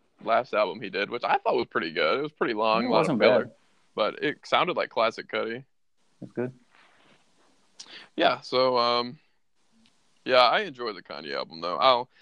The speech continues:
Speaker 1: for sure this summer, I'll be going back to it, but honestly, I just love it when Kanye drops new music because it makes me go back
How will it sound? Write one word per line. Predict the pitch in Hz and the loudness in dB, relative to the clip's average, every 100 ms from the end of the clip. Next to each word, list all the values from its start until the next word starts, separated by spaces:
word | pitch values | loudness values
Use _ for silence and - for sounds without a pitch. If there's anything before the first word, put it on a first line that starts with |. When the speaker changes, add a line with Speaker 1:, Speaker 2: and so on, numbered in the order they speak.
| _ _ 123 | _ _ -20
Speaker 1:
for | - 156 | -4 -2
sure | 135 - 151 165 | -2 -4 -2 -2
this | 131 123 | -2 -6
summer, | - 120 120 120 120 117 - | -4 -2 0 -2 -2 -4 0
I'll | 113 | 0
be | 120 | 0
going | 113 113 | -4 -4
back | 113 117 - | 0 -2 -2
to | 120 117 | -6 -6
it, | - | -6
but | - 76 - _ _ _ | -4 -4 -6 _ _ _
honestly, | 135 175 208 185 | 2 2 0 -4
I | 147 | -4
just | 196 180 | -4 -6
love | 123 113 | -6 -6
it | 104 | -8
when | 107 | -8
Kanye | 101 107 92 110 | -8 -8 -10 -6
drops | 90 - | -6 -6
new | - | -12
music | 95 101 98 104 | -8 -8 -8 -6
because | 107 - 90 85 - | -6 0 0 0 -4
it | 90 | -2
makes | 104 95 | -2 -2
me | 110 | -4
go | 107 104 | 0 2
back | 85 95 107 | 4 4 2